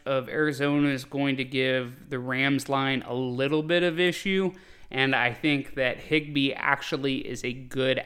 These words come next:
outlet for Stafford and will have a good game. Uh, I also have the option of Gesicki, but I'll probably roll with Higbee. That being said, Darren Waller is the much better, uh, prospect in a high-scoring game. He's gonna be utilized, so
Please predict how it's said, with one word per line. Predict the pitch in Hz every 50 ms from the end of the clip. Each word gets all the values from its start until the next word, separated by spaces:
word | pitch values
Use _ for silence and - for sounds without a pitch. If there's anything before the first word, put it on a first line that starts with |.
| - - -
outlet | 120 123 139 - - 127 135 131 123 - -
for | - - 127 127
Stafford | - - - 151 143 143 139 - 143 131
and | 127 117
will | 120 120 110 117 131
have | 123 120 -
a | - 131
good | 123 - - 131 123 123 123
game. | 123 147 170 190 190 185 190 185 185 - - - - - - - - - - - - -
Uh, | -
I | 139 135 135 135 135 131 131 143
also | 147 - - 160
have | 151 127
the | 139 139
option | 131 135 131 - - 143
of | 131 123
Gesicki, | 123 120 - - - 160 156 151 - 147 143 139
but | 131 135
I'll | 127 120
probably | 120 - - 135 127 127 123 120
roll | 120 123 123 123
with | 123 113
Higbee. | - - 180 170 151 165 165 165 156 156 - - - - - - _ _
That | 180 185 170
being | 170 156 147
said, | - 151 135 131 131
Darren | 135 131 127 127 127
Waller | 127 131 127 127 123 123 123 120
is | - - 135 127 123 117
the | - - 127 123
much | 127 123 123 120 - -
better, | 127 123 127 123 123 120 113 117 - - - -
uh, | 120 120 117 117 117
prospect | - - - 165 156 - - 165 151 139 -
in | 110 123
a | 123 123 120
high-scoring | 104 - 127 131 120 120 - - 135 131 127 123 120 117
game. | 123 131 131 135 131 131 131 123 123 - - 117 -
He's | - 139 131 120
gonna | - - 127 120 120
be | 110 117
utilized, | 110 110 113 113 113 113 113 110 113 113 107 110 110 - - -
so | - - - 117 110 107 107